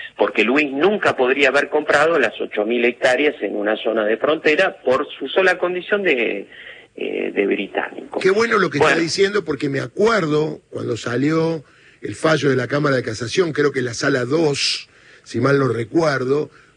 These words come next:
Speaker 2: donde Maíquez firmaba la confirmación del sobrecimiento. Es verdad lo que usted dice, con lo cual es más grave
Speaker 1: Claro,
Speaker 2: la
Speaker 1: bueno, pero
Speaker 2: situación.
Speaker 1: eso yo lo ign-, lo ignoraba. Lo primero, lo primero que a mí me llama la atención o me genera repulsa es decir, bueno,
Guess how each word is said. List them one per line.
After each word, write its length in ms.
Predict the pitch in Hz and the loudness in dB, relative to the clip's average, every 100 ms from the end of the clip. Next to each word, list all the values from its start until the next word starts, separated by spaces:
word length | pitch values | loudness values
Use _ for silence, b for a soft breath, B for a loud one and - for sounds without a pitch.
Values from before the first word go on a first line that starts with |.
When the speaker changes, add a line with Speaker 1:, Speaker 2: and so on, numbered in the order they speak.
| - | -2
Speaker 2:
donde 280 | 143 156 160 | 0 0 0
Maíquez 520 | 165 208 214 - 196 | 2 2 0 -2 -2
firmaba 600 | - 165 180 190 190 185 | 0 -2 0 2 2 2
la 140 | 170 147 | 2 2
confirmación 680 | 143 127 139 139 131 180 | -2 0 0 0 -2 0
del 120 | 170 143 | -2 0
sobrecimiento. 640 | 139 127 139 208 175 147 | 0 0 -2 0 0 0
Es 60 | 170 | 0
verdad 220 | 160 214 | 0 0
lo 60 | 180 | 0
que 80 | 127 | 0
usted 120 | 131 | 0
dice, 360 | 127 113 127 101 B B B | -2 0 -4 -6 B B B
con 140 | - 127 | -2 0
lo 60 | |
cual 160 | 220 220 | 2 2
es 40 | |
más 160 | 175 165 | 0 0
grave 220 | 180 220 | 2 4
Speaker 1:
Claro, 120 | 214 | 4
Speaker 2:
la 60 | 147 | 4
Speaker 1:
bueno, 180 | 156 147 | 4 4
pero 140 | 151 | 4
Speaker 2:
situación. 300 | 196 202 190 | 4 2 0
Speaker 1:
eso 140 | - | 2
yo 40 | 208 | 4
lo 100 | 196 | 4
ign-, 260 | 180 165 - _ | 2 0 -4 _
lo 220 | 143 151 | -6 0
ignoraba. 640 | 151 151 147 135 107 78 98 | 0 2 2 4 2 0 0
Lo 120 | 120 | 0
primero, 560 | - 165 233 269 214 - | 0 0 0 2 0 0
lo 260 | 127 127 127 | -2 -2 0
primero 480 | 139 180 247 226 | 0 2 2 2
que 100 | - | 2
a 60 | 127 | 0
mí 160 | 143 190 | 2 0
me 140 | 175 - | 0 0
llama 220 | 175 170 | 2 2
la 80 | 151 | 2
atención 500 | 151 156 151 190 185 | 2 -2 0 0 2
o 100 | 113 | 0
me 160 | 113 107 | -2 -2
genera 360 | 120 139 160 | 0 4 4
repulsa 640 | 151 160 - 190 196 - 190 | 4 0 2 0 0 0 2
es 80 | 143 | 2
decir, 280 | 135 143 127 | -2 -4 0
bueno, 320 | 170 117 | 0 0